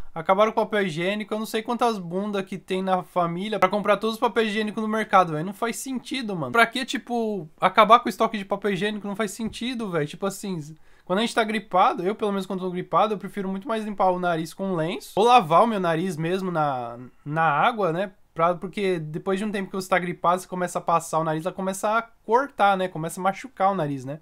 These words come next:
Aí a galera vai e acaba com, com o estoque de papel higiênico, mano. Tipo, mano, é só lavar as mãos com mais frequência, né? Tipo, não vai se lavar, não vai tomar banho de álcool em gel, tá ligado?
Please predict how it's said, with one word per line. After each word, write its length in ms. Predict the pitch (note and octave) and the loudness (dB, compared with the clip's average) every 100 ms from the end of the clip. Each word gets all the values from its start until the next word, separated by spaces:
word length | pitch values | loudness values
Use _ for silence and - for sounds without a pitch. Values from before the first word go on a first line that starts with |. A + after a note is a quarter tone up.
| _ | _
Aí 160 | D#3 G3+ | 0 2
a 20 | |
galera 240 | A3 A3+ | 2 2
vai 200 | G#3 A3 | 2 2
e 20 | A#3 | 0
acaba 340 | - B3 A#3 | 2 2 0
com, 300 | - A#3+ A3 | -6 -8 -8
com 100 | A#3 | -8
o 60 | A3+ | -8
estoque 340 | - G#3+ G#3+ | -4 -6 -6
de 60 | G3 | -12
papel 240 | G3+ G#3+ | -8 -6
higiênico, 360 | G3 F#3+ F#3 B2 | -4 -4 -6 -10
mano. 200 | B2 A#2+ | -14 -16
Tipo, 360 | E3 - D3+ G#2 _ _ _ _ _ _ | -18 -16 -16 -18 _ _ _ _ _ _
mano, 260 | G3+ A#3+ G#3+ | 0 2 2
é 60 | |
só 120 | F#3+ | 2
lavar 380 | A3 A#3 A3+ A3+ | 4 6 8 6
as 100 | G#3 | 4
mãos 200 | G#3+ G#3 | -2 -2
com 60 | A3 | 0
mais 180 | G#3 - | -2 -2
frequência, 580 | A3 A3 F3+ A3+ A3+ | -6 -2 -2 -2 0
né? 140 | F#3 G3 | 0 0
Tipo, 280 | F3+ F#3 F3 | -2 -2 -2
não 300 | F3 F3 E3+ | -2 -2 2
vai 180 | G3+ A#3+ | 2 0
se 180 | - A#3 | -4 4
lavar, 500 | A3+ F#3+ D3+ F3+ F3 | 8 8 8 8 8
não 140 | D3+ D#3+ | 2 0
vai 100 | F#3+ | 0
tomar 260 | A#3 A#3 | 4 4
banho 320 | F3 D3+ G3+ | 4 2 2
de 60 | F#3 | 2
álcool 200 | F3 F#3 | 0 0
em 60 | D#3 | -2
gel, 220 | D3+ F3 | 0 0
tá 100 | D3+ | -2
ligado? 400 | C#3+ F#3+ G3+ | -2 0 0